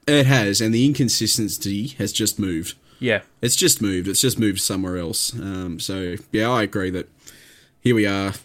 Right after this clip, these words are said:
Speaker 1: two years, three years into this new thing, and it's just as bad as the system they
Speaker 2: Oh, it's
Speaker 1: replaced,
Speaker 2: worse. <laughs>
Speaker 1: which was
Speaker 2: It's
Speaker 1: just as bad as the system they replaced.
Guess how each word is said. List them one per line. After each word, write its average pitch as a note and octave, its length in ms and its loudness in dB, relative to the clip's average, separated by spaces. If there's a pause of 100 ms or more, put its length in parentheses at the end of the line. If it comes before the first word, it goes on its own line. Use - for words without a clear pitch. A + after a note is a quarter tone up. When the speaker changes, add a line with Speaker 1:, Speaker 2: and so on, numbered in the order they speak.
(720)
Speaker 1:
two A#2 140 2
years, G#2+ 480 4
three G#2+ 220 0
years G2+ 200 2
into G2+ 160 0
this G2 200 -2
new G2+ 160 2
thing, A2 300 0
and F#2+ 120 -4
it's E2+ 160 -4
just - 320 -2
as G#2 100 -2
bad G2 260 -4
as F#2+ 100 -4
the F#2+ 80 -4
system G2+ 320 -4
they F#2+ 80 -4
Speaker 2:
Oh, G#2+ 80 0
it's E2+ 140 -6
Speaker 1:
replaced, D3+ 500 -2
Speaker 2:
worse. C3+ 120 -6
<laughs> - 60 -16
Speaker 1:
which C3+ 180 4
was B2 100 4
Speaker 2:
It's - 80 2
Speaker 1:
just B2+ 200 2
as A2+ 120 0
bad G2+ 260 -2
as F#2+ 140 -4
the G2 100 -4
system G2+ 360 -2
they F#2 120 -4
replaced. F2 520 -8